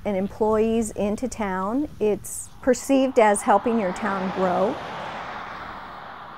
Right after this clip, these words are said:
That kind of a store has a wide variety of inventory. So it, it is a concern about how much it will impact our local businesses that have been around for years and years.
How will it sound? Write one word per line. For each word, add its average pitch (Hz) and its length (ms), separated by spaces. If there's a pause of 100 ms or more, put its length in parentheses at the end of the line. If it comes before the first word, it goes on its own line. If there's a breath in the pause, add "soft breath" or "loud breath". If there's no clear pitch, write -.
(340)
That 208 320
kind 214 360
of 233 120
a 240 40
store 226 500
has 254 280
a 170 80
wide 196 500
variety 214 480
of 202 120
inventory. 180 680
So 208 480
it, 220 160 (140)
it 247 160
is 330 180
a 294 60
concern 214 680
about 185 400
how 208 180
much 202 260
it - 120
will 185 120
impact 185 520
our - 100
local 185 300
businesses - 680
that 196 180
have 185 100
been 196 160
around 196 320
for 202 140
years 170 320
and - 160
years. - 380